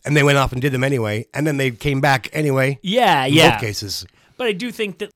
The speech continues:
Speaker 2: Piper's, mm, story in wrestling forever changed. Like, if he'd never left to go do They Live,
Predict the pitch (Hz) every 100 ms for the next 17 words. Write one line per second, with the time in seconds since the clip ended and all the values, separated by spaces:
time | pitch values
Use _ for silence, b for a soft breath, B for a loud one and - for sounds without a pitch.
0 | - 175 170 160 147 - - _ _ _
1 | _ _ _ _ - 147 147 143 127 -
2 | 202 185 170 151 143 139 - 143 131 120
3 | - 165 156 147 123 147 123 117 110 110
4 | - b b b b - 156 147 - 175
5 | 156 160 151 143 135 - 139 135 135 127
6 | 120 123 120 131 120 117 -